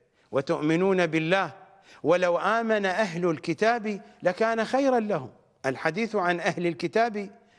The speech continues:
زمان رسول الله: "ولو آمن أهل الكتاب لكان خيرا لهم منهم المؤمنون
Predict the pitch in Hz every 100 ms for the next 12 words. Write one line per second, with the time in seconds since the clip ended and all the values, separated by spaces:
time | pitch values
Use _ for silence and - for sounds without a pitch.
0 | - 135 185 240 269 240 208 - 170 147
1 | 127 104 - _ _ _ _ _ _ _
2 | _ _ _ _ _ _ _ 135 185 190
3 | 185 190 240 233 220 202 170 185 175 -
4 | 175 220 233 202 165 - - - 160 202
5 | 208 190 175 226 254 233 208 170 123 -
6 | _ _ _ _ _ _ - - - 185
7 | 190 240 285 262 226 226 196 214 240 294